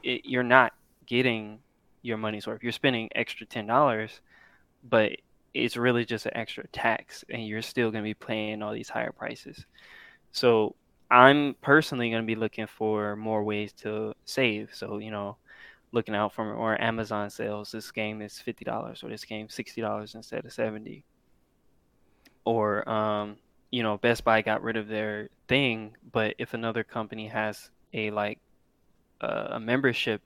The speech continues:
that discounts games, those, that makes it much more attractive because ja-, games are getting too expensive to kinda justify it in some sense. Um,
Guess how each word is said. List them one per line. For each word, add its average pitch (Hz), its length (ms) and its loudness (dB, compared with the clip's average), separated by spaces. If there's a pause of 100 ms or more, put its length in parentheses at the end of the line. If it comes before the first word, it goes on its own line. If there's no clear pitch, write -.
that 107 240 -4
discounts 113 580 -4
games, 139 580 -10
those, 117 380 0 (140)
that 113 160 -2
makes 113 260 -4
it 110 80 -6
much 110 260 -10
more 107 140 -6
attractive 139 560 -2 (540)
because 117 260 -2
ja-, 113 200 2 (140)
games 117 260 -2
are 110 80 -6
getting 107 420 -6 (320)
too 123 160 -2
expensive 113 760 -4 (140)
to 117 220 -12 (180)
kinda 113 260 -8
justify 113 460 -4
it 113 80 -4
in 120 80 -10
some 127 200 -14
sense. - 420 -16 (840)
Um, 107 520 2